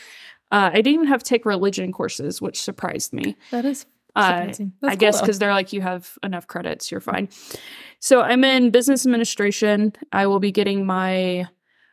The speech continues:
Speaker 1: uh, what is it? Administrative assistant certificate after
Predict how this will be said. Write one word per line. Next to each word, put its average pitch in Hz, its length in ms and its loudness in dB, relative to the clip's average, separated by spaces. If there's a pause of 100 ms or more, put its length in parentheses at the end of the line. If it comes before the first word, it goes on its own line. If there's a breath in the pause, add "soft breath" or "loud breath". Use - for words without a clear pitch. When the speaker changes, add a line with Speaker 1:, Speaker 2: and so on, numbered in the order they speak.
(300)
Speaker 1:
uh, 104 280 -2
what - 180 -6
is - 180 -8
it? - 380 -12 (120)
Administrative 220 680 4
assistant 226 600 2
certificate 269 920 2 (260 soft breath)
after 202 720 -2